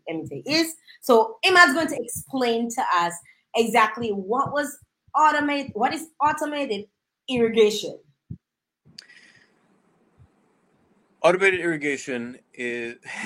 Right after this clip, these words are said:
Speaker 2: <laughs> look at Jessica. Automated irrigation is, um, you know, every day you wake up, every day you care to your plants, every day you worry,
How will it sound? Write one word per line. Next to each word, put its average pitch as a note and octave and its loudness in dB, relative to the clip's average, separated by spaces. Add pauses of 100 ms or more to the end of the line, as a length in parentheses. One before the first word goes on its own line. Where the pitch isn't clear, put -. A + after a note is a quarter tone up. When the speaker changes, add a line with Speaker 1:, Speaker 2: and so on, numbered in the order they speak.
(220)
Speaker 2:
<laughs> - -10
look C#3 -6
at D3+ -8
Jessica. - -10 (720)
Automated F3+ 2
irrigation D3+ -8
is, B2 -10
um, A2+ -8 (1600)
you - -12
know, G#3+ -4
every G#3+ -8
day E3 -6
you D3 -6
wake C#3 -10
up, G#2+ -8 (880)
every C#3 -8
day C#3+ -8
you B2+ -8
care B2 -6
to A#2 -10
your G#2+ -8
plants, - -16 (200)
every B2 -6
day C3 -4
you A#2+ -6
worry, A2+ -2